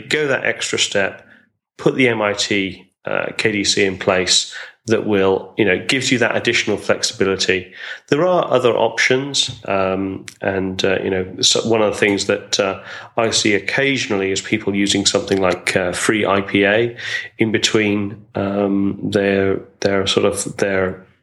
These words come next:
uh, A D environment and their clusters. Um, but, uh, you know, that adds additional complexity over just a simple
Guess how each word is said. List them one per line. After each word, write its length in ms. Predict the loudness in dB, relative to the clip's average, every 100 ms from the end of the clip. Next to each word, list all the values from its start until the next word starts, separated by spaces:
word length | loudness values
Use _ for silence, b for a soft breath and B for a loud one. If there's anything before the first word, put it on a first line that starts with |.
| -2
uh, 220 | 0 0 0
A 140 | 0
D 180 | 2 2
environment 680 | 2 0 0 0 -2 -4 B B B B -2
and 140 | 2
their 100 | 4
clusters. 640 | 2 0 0 0 0 0 B B B _
Um, 560 | 0 2 2 -2 -6 -10 _ _ -12
but, 640 | -2 -2 0 -2 0 -2 -6 -16 _
uh, 260 | 0 0 0
you 120 | 0
know, 140 | 0 2
that 200 | 0 0
adds 280 | 0 0 0
additional 420 | 0 0 0 -2
complexity 680 | -4 -6 -4 -2 0 2 2
over 220 | 2 -2
just 240 | -4 -2
a 40 | 0
simple 580 | 2 0 0 -2 -2